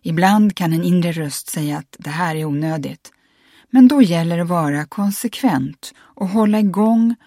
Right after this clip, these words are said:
de nya goda vanorna. Var gärna ett par stycken som lyssnar på denna bok, för då kan ni peppa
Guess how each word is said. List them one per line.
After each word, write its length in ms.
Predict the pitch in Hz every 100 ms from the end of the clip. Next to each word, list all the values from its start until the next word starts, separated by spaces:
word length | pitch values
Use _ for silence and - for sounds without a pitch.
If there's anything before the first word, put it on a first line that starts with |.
| _
de 160 | - 208
nya 540 | 220 190 156 170 175 226
goda 500 | 208 170 151 151 156
vanorna. 680 | 170 156 135 135 135 135 135 _ _ _ _ - - _ -
Var 140 | 302
gärna 380 | 320 302 185 185
ett 280 | - - -
par 100 | 247
stycken 720 | - 226 214 - 175 143 156
som 220 | - 175
lyssnar 460 | 190 - - 151 156
på 120 | 202
denna 240 | 175 160
bok, 400 | 143 139 139 - _ _ _ - -
för 140 | - 196
då 100 | 240
kan 120 | 254
ni 100 | 240
peppa 480 | - 170 _ 214